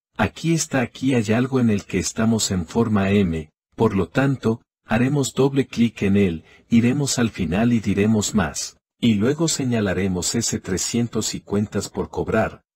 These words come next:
lo que reducirá el saldo a diez mil cuatro cuarenta y nueve. Así que esa va a ser la entrada inversa.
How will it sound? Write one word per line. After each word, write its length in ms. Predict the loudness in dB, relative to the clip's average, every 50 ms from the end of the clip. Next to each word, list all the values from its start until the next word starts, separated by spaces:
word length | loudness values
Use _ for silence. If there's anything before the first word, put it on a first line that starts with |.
| _ _ _
lo 200 | 0 2 2 2
que 100 | -2 0
reducirá 600 | 0 0 -2 -2 -2 -4 -4 -4 -4 -2 -2 -2
el 160 | -2 -2 -2
saldo 360 | -2 -2 0 0 0 0 -2
a 60 | -2 -2
diez 300 | -2 -4 -4 -4 -2 -2
mil 260 | -2 -2 -2 -4 -6
cuatro 400 | -4 -2 -2 -2 -2 -4 -6 -4
cuarenta 420 | -2 -2 -2 0 -2 -2 -2 -2
y 60 | -2
nueve. 460 | 0 0 -2 -2 -2 -4 -10 -14 -16 _ _ _ _ _ _ _ _ _ _ _ _ _ _ _ _ _ _ _ _ _ _ _ _ _
Así 340 | 0 0 0 0 0 -2
que 220 | -2 0 2 4 4
esa 260 | 4 2 0 0 0
va 180 | 2 2 2 2
a 60 | 2
ser 340 | 0 0 2 2 2 2 2
la 120 | 0 0
entrada 440 | 0 -2 -4 -2 0 0 2 2 2
inversa. 640 | 0 0 2 2 0 0 0 -4 -8 -8 -10 -16